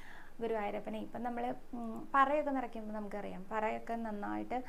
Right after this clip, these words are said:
നിറച്ച് കഴിഞ്ഞ് അത് ചൊരിഞ്ഞ് അത് പറ എടുത്ത് കൊണ്ടുപോകുമല്ലോ അവർ. അപ്പോൾ പ-,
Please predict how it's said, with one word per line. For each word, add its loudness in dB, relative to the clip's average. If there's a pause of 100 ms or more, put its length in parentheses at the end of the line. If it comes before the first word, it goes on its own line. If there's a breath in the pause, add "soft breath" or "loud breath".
(280 loud breath)
നിറച്ച് 4
കഴിഞ്ഞ് 2
അത് -2
ചൊരിഞ്ഞ് 2
അത് 0 (320)
പറ 4
എടുത്ത് 2
കൊണ്ടുപോകുമല്ലോ 2
അവർ. -6 (580 loud breath)
അപ്പോൾ 2 (180)
പ-, 6